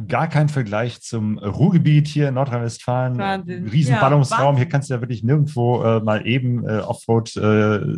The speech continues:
Speaker 1: illegal fahren, weil es einfach so viele Menschen hier sind. Deswegen muss man da sehr, sehr genau gucken, wo man hinfährt. Ähm, dagegen klingt das in Brandenburg doch sehr, sehr cool und
Speaker 2: Eldorado.
Speaker 1: abenteuerlich. Und, ähm,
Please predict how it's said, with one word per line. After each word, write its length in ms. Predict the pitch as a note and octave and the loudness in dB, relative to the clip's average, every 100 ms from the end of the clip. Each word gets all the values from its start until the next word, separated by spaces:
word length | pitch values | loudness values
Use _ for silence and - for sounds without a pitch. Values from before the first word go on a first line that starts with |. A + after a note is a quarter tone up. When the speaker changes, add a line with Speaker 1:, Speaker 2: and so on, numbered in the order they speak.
| - - | -6 -2
Speaker 1:
illegal 400 | A#2 A2+ G2+ G#2 | 0 2 2 2
fahren, 340 | - G2+ G#2 | 2 2 2
weil 100 | G2 | 2
es 80 | F#2+ | 0
einfach 180 | F#2 G2 | -2 -4
so 100 | F2+ | -8
viele 180 | - F#2 | -6 -4
Menschen 340 | F#2 A2 G2 | -2 -2 -2
hier 280 | E2+ F#2 G2 | 0 0 -2
sind. 260 | F2 G2 G#2 - - - - | -2 -4 -4 -10 -14 -14 -10
Deswegen 200 | - G#2 | -2 -2
muss 120 | G2 | 0
man 80 | G#2 | 2
da 100 | F#2+ | 2
sehr, 200 | F2 A#2 | 4 4
sehr 160 | A2 G#2 | 4 4
genau 260 | G2 G#2 | 4 4
gucken, 340 | A2 - - F2+ | 2 -2 -2 0
wo 60 | |
man 140 | G#2+ A2 | 2 2
hinfährt. 600 | F#2+ B2+ - F2+ A#2 - G2+ | 2 0 0 0 0 -2 0
Ähm, 340 | G#2 G2+ G2 - | 2 0 -4 -6
dagegen 340 | F2 F2 G#2+ | -4 0 0
klingt 240 | A2 B2 A#2 | 0 0 0
das 180 | A2 - | 0 0
in 120 | F2+ | -2
Brandenburg 480 | F#2 A2 G2 G2+ - | 0 0 0 -2 -2
doch 140 | F#2+ | -6
sehr, 360 | E2 E2+ A#2+ A#2 | -4 -2 0 0
sehr 400 | F#2 G2+ G#2 G2+ - - - - - _ - | 0 0 0 -2 -14 -20 -18 -20 -20 _ -2
cool 180 | C3 C#3+ | 0 0
und 140 | A#2 | -2
Speaker 2:
Eldorado. 760 | - F3+ C3+ - E3+ E3+ E3+ E3 | -2 2 2 2 2 4 4 2
Speaker 1:
abenteuerlich. 260 | D#3+ D3 - D#3+ - | 0 -4 -10 -12 -4
Und, 260 | A2+ - | -4 -4
ähm, 440 | A2 A#2+ A#2+ A2 | 2 2 2 -2